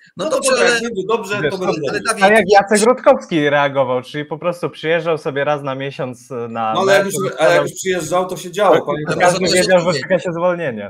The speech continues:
Speaker 1: Może to jest odpowiedź, może Piotr Rutkowski też się musi zestarzeć i uznać, że po co mu to.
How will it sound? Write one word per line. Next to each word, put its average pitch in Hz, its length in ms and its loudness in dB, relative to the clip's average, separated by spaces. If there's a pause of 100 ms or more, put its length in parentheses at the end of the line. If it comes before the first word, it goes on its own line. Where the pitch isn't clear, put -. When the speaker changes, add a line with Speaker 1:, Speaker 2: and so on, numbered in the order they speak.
Speaker 1:
Może 160 300 -6
to 175 120 -4
jest 180 140 -6
odpowiedź, 196 460 -8
może 151 280 -12
Piotr 175 260 -14
Rutkowski 175 420 -12
też - 160 -14
się 170 140 -12
musi 170 220 -14
zestarzeć 160 640 -8
i 170 80 -16
uznać, 165 320 -10
że 170 120 -10
po 180 140 -14
co 147 160 -10
mu 123 120 -14
to. - 140 -20